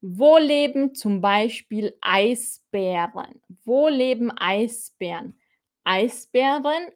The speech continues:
leben in oder am. Wo leben Eisbären? Mhm.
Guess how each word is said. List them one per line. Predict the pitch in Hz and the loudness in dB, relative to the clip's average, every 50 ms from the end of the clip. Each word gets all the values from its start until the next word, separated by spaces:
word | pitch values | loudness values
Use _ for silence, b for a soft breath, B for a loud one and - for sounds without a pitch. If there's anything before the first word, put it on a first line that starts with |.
| _ - | _ -6
leben | 190 202 202 196 208 208 208 185 208 247 269 277 302 302 - _ _ _ _ _ _ _ _ _ _ _ _ | -4 -2 0 0 0 0 0 0 -2 -2 -2 -2 -2 -6 -10 _ _ _ _ _ _ _ _ _ _ _ _
in | - 214 214 214 233 302 370 - | -4 -2 0 0 0 0 -2 -4
oder | - 208 214 190 185 175 - _ - - | -4 -4 -2 -2 -4 -4 -6 _ -8 -6
am. | 185 180 170 175 175 - 175 190 226 311 381 - _ _ _ _ _ _ _ _ _ _ _ _ _ _ _ _ - | -4 -4 4 4 4 4 4 0 -8 -8 -10 -12 _ _ _ _ _ _ _ _ _ _ _ _ _ _ _ _ -16
Wo | 190 196 240 269 | -8 -2 0 0
leben | 285 277 254 247 247 226 240 233 - - | 0 0 0 -2 -4 -4 -6 -8 -8 -6
Eisbären? | - 170 180 185 190 185 - - - - _ _ - - - - - - _ _ 214 208 _ _ _ _ _ _ _ _ _ _ _ _ _ _ _ _ _ _ _ _ _ _ _ _ _ _ _ _ | -6 -4 -4 -4 -6 -8 -12 -16 -20 -20 _ _ -12 -12 -12 -14 -20 -20 _ _ -20 -20 _ _ _ _ _ _ _ _ _ _ _ _ _ _ _ _ _ _ _ _ _ _ _ _ _ _ _ _
Mhm. | 190 160 165 185 180 175 175 175 196 233 349 | -18 -16 -14 -12 -12 -10 -10 -8 -6 -6 -6